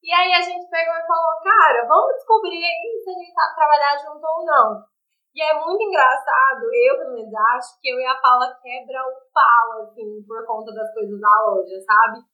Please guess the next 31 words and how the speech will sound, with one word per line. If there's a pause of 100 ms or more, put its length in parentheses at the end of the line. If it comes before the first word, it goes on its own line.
(300)
Tipo,
não,
você
não
vai
postar
isso, (400)
não,
não
vai
ser
desse
jeito,
essa
foto
tá (100)
horrorosa, (460)
e
não
vai
ser
assim,
e
a
gente
vai
lançar
essa
coleção
tal
dia,